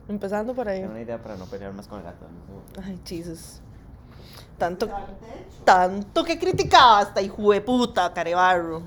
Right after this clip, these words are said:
Speaker 1: Mi amor Pepinito. Ay, Pepi es lo más bello que hay en esta vida. Es muy lindo. Pero Samango es una vieja loca.
Speaker 2: Yo sé, esto es culpa suya.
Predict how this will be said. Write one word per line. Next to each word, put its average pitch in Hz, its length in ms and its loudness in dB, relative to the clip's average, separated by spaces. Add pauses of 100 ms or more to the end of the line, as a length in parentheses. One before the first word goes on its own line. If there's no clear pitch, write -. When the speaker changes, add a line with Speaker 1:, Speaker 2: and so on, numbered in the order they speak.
(1600)
Speaker 1:
Mi 233 120 0
amor 190 260 2
Pepinito. 220 460 -2 (160)
Ay, 180 280 -2
Pepi 202 280 -4
es 247 60 -2
lo 233 60 -4
más 196 160 -4
bello 165 240 -6
que 170 120 -12
hay 156 60 -8
en 160 60 -10
esta - 240 -12
vida. 98 200 -12 (520)
Es 180 80 -10
muy 240 160 -6
lindo. 190 360 -10 (920)
Pero 165 180 -4
Samango 165 340 -10
es 190 60 -10
una 196 160 -8
vieja 185 260 -10
loca. - 260 -18 (1600)
Speaker 2:
Yo 117 80 -20 (140)
sé, 156 340 -18
esto - 180 -20
es 180 60 -18
culpa 180 280 -16
suya. 180 340 -18